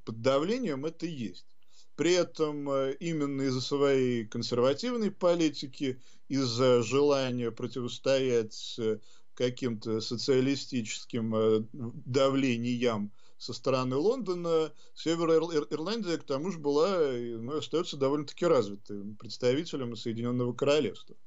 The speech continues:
Ну и вот, э, так получилось, что существует, э, определённое разделение. То есть, э, есть, э, м, какие-то функции, которые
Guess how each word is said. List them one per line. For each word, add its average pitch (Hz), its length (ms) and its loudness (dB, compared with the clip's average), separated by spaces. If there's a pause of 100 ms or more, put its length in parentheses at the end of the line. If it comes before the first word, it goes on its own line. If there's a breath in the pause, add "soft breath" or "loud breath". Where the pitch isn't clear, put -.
(440 loud breath)
Ну 156 140 0
и 220 40 6
вот, 220 340 2
э, 170 220 2
так 180 300 -2
получилось, 220 520 -4
что 147 680 2
существует, 180 920 -6
э, 135 280 4
определённое 156 600 2
разделение. 127 680 0 (680 soft breath)
То 143 120 0
есть, - 520 -4
э, 117 140 -2
есть, 131 640 0 (440)
э, 113 340 0 (120)
м, 113 200 -6
какие-то 120 840 0 (260 soft breath)
функции, 131 760 0
которые 123 680 2